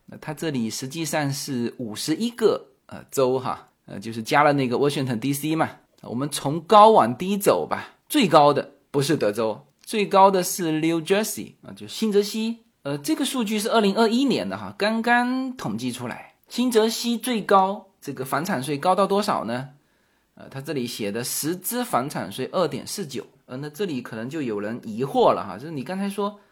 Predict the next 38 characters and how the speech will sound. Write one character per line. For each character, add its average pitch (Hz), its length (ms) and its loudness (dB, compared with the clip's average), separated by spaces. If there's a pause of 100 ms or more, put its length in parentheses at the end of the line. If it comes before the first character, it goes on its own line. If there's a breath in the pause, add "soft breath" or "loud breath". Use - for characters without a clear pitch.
(160 soft breath)
德 143 200 4
州 285 220 0
都 247 160 4
到 196 200 6
三 202 360 0
了 - 200 -8 (120)
啊， - 100 -6
为 214 140 2
什 156 140 -4
么 147 180 0 (480)
你 143 220 -6
说 190 120 2
最 214 200 -4
高 214 260 2
的 214 140 0
这 196 120 -8
个 170 120 -4
New 170 240 -6
Jersey 180 480 -4
是 - 240 -8
二 208 140 -2
点 127 160 -6
四 185 180 -10
九？ 131 180 -6
那 110 80 -10
我 101 60 -8
刚 120 120 -8
才 131 100 -8
说 156 200 -2
了 165 80 2
嘛， 104 120 -8 (280 soft breath)
这 165 100 -14
叫 160 140 -6
实 151 360 -10
支 240 220 -12
房 107 220 -10
产 131 200 -14
税， - 220 -18